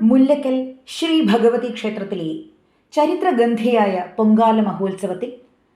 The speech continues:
നാടിൻ്റെ നാനാഭാഗത്തു നിന്നും എത്തിച്ചേർന്ന അമ്മമാർ ചേർന്ന് സമൂഹയാഗമായി പൊങ്കാല സമർപ്പിച്ചു. ശരീരമാകുന്ന മൺകലത്തിൽ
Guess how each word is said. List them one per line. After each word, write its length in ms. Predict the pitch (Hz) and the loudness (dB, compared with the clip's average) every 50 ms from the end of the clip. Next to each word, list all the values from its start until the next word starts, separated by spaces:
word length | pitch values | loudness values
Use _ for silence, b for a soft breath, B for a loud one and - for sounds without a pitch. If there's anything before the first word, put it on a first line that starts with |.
| _ _ _ _ _ _ _ - | _ _ _ _ _ _ _ -4
നാടിൻ്റെ 500 | 190 190 202 208 214 220 226 226 240 247 233 | 0 2 4 4 4 4 2 2 0 0 2
നാനാഭാഗത്തു 800 | 214 214 202 208 214 226 254 269 214 196 208 208 208 214 214 226 | 4 4 4 4 4 4 2 2 2 2 0 0 0 -2 -2 -2
നിന്നും 280 | 202 196 190 185 180 180 - - - | -2 -2 -2 -4 -6 -8 -12 -10 -8
എത്തിച്ചേർന്ന 520 | 180 185 196 185 - 180 165 156 143 156 160 - - | -6 -6 -6 -6 -6 -6 -8 -8 -8 -10 -12 -10 -8
അമ്മമാർ 400 | 175 180 202 208 202 196 185 165 | -4 -2 -2 -2 -2 -2 -4 -6
ചേർന്ന് 360 | - - 160 143 139 139 135 - - _ _ _ _ _ _ _ _ _ _ - | -8 -10 -12 -12 -12 -12 -14 -16 -20 _ _ _ _ _ _ _ _ _ _ -2
സമൂഹയാഗമായി 1120 | - 214 214 220 233 247 - - 220 226 226 214 202 208 208 220 220 202 185 170 156 143 - - - _ _ - | 0 2 4 4 4 2 2 0 -2 0 2 2 2 2 2 2 0 0 0 -2 -6 -8 -10 -14 -20 _ _ -8
പൊങ്കാല 400 | 202 196 196 196 196 196 185 175 | -4 -4 -2 -2 -2 -4 -6 -6
സമർപ്പിച്ചു. 560 | 165 - 156 151 147 131 - 151 - - 117 107 _ _ _ _ _ _ _ _ _ _ _ _ _ _ _ _ _ _ _ _ _ _ _ _ _ - | -10 -10 -10 -12 -12 -12 -14 -16 -18 -18 -20 -20 _ _ _ _ _ _ _ _ _ _ _ _ _ _ _ _ _ _ _ _ _ _ _ _ _ -8
ശരീരമാകുന്ന 840 | - - 285 285 277 330 359 370 359 339 330 311 - 294 277 277 285 | 0 2 4 4 4 4 4 4 4 4 2 2 0 0 0 2 2
മൺകലത്തിൽ 720 | 262 247 247 240 262 262 - - 247 226 220 220 233 233 | 2 2 2 2 0 0 0 2 2 2 2 0 0 0